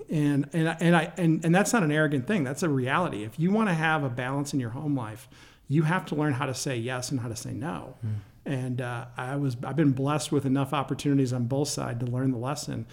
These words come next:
Speaker 1: and take that very seriously.
Speaker 2: Oh, that's really good. Thanks for sharing that. It's good, good insight. We're getting all kinds of great tools. We'll have to make sure to add a lot of those in the show notes so people can easily find them. I,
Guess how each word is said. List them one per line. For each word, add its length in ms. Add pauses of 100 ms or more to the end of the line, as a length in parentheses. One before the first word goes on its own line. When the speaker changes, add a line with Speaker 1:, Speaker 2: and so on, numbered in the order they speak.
(240)
Speaker 1:
and 140
take 240
that 140
very 200
seriously. 460
Speaker 2:
Oh, 40
that's 160
really 160
good. 360
Thanks 180
for 80
sharing 300
that. 180
It's 120
good, 280
good 140
insight. 380
We're 80
getting 220
all 200
kinds 360
of 160
great 320
tools. 380
We'll 120
have 120
to 160 (420)
make 200
sure 120
to 80
add 140
a 40
lot 140
of 80
those 220
in 80
the 80
show 220
notes 300
so 120
people 260
can 160
easily 360
find 280
them. 160
I, 160